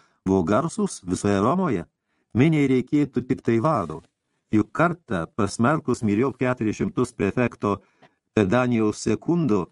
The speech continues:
vergų, vos nekilo maištas ir vidaus karas. Tad kas atsitiktų šiandien, po tokios šiurpios nelaimės, pranokstančios kone visas kitas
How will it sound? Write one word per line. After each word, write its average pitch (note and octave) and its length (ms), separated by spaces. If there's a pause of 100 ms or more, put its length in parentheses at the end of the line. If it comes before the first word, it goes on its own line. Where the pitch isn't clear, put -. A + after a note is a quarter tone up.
vergų, F2 380 (320)
vos A#2+ 260
nekilo D3 440
maištas G2+ 560 (120)
ir F#2+ 160
vidaus F#2 260
karas. C#3+ 440 (340)
Tad A2 240
kas F#3+ 240
atsitiktų A#2+ 520
šiandien, G#2 520 (420)
po A#2 240
tokios B2+ 600
šiurpios A#2 420
nelaimės, A2 520
pranokstančios G#2 760
kone A2 260
visas F#2+ 300
kitas A2 440